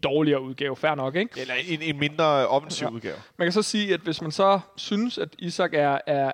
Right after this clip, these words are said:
Speaker 1: er ung og ikke skal have det ansvar, så kan du bytte om på Isak og, øh, og Biel. Det er jo også en mulighed. Men, men, men, men at, at det så bliver centreret om, om, om de tre, det, det kunne jeg godt se for mig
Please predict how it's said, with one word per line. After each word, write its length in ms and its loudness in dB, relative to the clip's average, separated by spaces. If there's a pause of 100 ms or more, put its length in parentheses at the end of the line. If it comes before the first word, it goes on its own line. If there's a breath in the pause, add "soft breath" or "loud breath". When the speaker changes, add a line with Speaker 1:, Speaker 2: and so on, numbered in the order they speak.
Speaker 1:
er 160 -4
ung 260 2
og 80 4
ikke 120 -2
skal 160 -4
have 100 2
det 80 0
ansvar, 360 0
så 120 -8
kan 100 0
du 40 -10
bytte 200 -2
om 140 4
på 160 -2
Isak 440 0 (220)
og, 340 0
øh, 60 -2 (100)
og 100 0
Biel. 200 -4
Det 80 -8
er 280 0
jo 40 6
også 200 4
en 40 -6
mulighed. 320 -6 (340 soft breath)
Men, 300 -10
men, 240 -6
men, 240 -8 (140)
men 280 -6
at, 280 -4
at 120 -8
det 100 0
så 80 0
bliver 180 2
centreret 400 -4
om, 380 0
om, 200 -4
om 100 -10
de 140 -10
tre, 360 -8
det, 160 -12
det 120 2
kunne 120 4
jeg 60 2
godt 200 2
se 220 -6
for 120 0
mig 180 -2